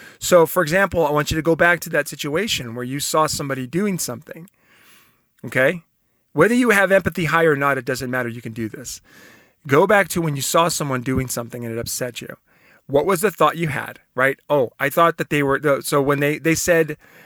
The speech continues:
uh, they said something nasty to someone else. They said something mean, whatever. I don't know. Doesn't matter. What did they do? And that thought that you had,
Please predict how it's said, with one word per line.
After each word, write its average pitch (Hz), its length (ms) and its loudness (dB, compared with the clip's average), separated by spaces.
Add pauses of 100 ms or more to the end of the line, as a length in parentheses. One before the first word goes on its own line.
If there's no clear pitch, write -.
(140)
uh, 135 100 -2
they 143 80 0
said 175 220 -2
something 156 260 -2
nasty 147 440 0
to 127 560 -4
someone 135 260 -2
else. 113 380 -10
They 143 80 -10
said 165 180 -4
something 147 260 -6
mean, 127 380 -4
whatever. 147 320 2
I 175 80 2
don't 190 140 0
know. 113 160 -10 (320)
Doesn't 156 180 -2
matter. 123 220 -6 (540)
What 151 140 2
did 185 100 -2
they 175 100 2
do? 147 260 -2 (800)
And 147 200 2
that 160 220 4
thought - 440 0
that 156 140 0
you 208 280 2
had, 160 520 -2